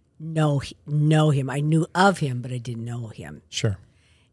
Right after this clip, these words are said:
Speaker 1: And so then when we started dating, we dated for a year. And it, you know, basically it was us working on our relationship.
Speaker 2: Mm-hmm.
Speaker 1: And that's why I always say we didn't do a,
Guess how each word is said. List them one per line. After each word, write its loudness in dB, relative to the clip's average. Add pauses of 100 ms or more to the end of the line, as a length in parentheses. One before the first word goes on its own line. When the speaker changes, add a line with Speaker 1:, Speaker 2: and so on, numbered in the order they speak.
Speaker 1:
And 0
so 2
then 2
when 0
we 0
started -4
dating, 4
we -4
dated 0
for -4
a -2
year. 0 (720)
And 2
it, 6 (200)
you 0
know, 6
basically 2
it 2
was 0 (120)
us 2
working 2
on -2
our 2
relationship. -2
Speaker 2:
Mm-hmm. 2 (300)
Speaker 1:
And 4
that's 4
why 4
I 4
always 4
say 2
we 2
didn't 0
do 4
a, -6